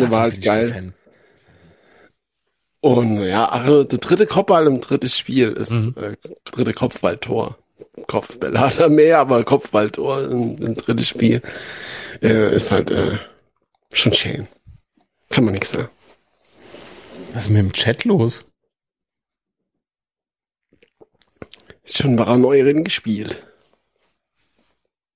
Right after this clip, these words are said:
Speaker 1: Die machen wieder, was sie wollen. Lass sie. Lass sie einfach. <laughs> Äh, schrecklich.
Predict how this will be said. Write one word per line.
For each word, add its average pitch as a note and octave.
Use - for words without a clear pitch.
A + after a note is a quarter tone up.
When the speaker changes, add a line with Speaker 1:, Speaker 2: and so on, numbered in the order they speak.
Speaker 1:
Die A2
machen A#2+
wieder, A2+
was G#2
sie F#2+
wollen. G2+
Lass A#2
sie. A2
Lass G2
sie G#2
einfach. F#2
<laughs> -
Äh, C#3
schrecklich. G#2+